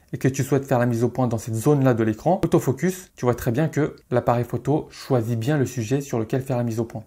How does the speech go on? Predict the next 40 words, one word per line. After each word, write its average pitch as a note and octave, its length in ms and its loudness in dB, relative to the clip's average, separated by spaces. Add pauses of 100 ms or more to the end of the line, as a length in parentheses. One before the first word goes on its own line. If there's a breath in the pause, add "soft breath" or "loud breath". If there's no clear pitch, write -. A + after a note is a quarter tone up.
(160)
Si - 200 -6
tu D3+ 120 -2
décales C3 520 2 (240)
la A#2+ 100 2
zone A2+ 280 2 (340)
de A#2+ 160 -2
focus A2 340 -6
ici, C#3+ 260 -6 (160)
tu - 120 -4
vois A2+ 100 0
très A2 180 -4
bien C#3+ 120 -2
que B2+ 100 -4
l'appareil A2+ 460 -2 (140)
s'adapte B2 520 -4 (100)
parfaitement B2 400 -4
bien. G#2+ 140 -6 (140)
Donc C3 100 -4
si - 140 -4
tu D#3 120 -2
sais D#3 220 -4
que D3+ 140 -4
ton C3+ 180 -6
sujet C3+ 300 -2
va A#2+ 80 2
être - 160 -6
plutôt C3+ 260 -2
placé C3 400 0
sur C3 160 -4
cette - 180 -8
partie-là - 380 -4
de G#2+ 80 -4
l'écran, B2 380 -2 (260 loud breath)
il C#3 80 -4
te C3+ 100 -4
suffit A#2+ 280 -4
tout - 160 -6
simplement B2+ 500 -4
de A#2+ 140 -2
mettre - 400 -4